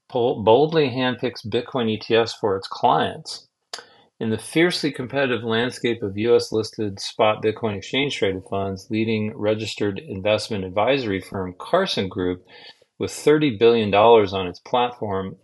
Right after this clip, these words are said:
has strategically approved four out of the recently launched ten offerings to be offered to its clients.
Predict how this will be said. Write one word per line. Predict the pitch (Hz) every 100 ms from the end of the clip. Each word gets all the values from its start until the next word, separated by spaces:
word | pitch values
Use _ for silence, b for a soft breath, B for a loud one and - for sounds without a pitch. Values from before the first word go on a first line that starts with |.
| _
has | 113 98
strategically | - 98 - 143 143 135 117
approved | 101 - 104 101 - -
four | - 143 131 98 98
out | - 98
of | 101 95
the | 98
recently | 104 101 107 101
launched | 95 98 95 -
ten | - 107 95
offerings | 98 98 101 92 -
to | -
be | 95
offered | 95 92 104 -
to |
its | - -
clients. | - 110 95 92 -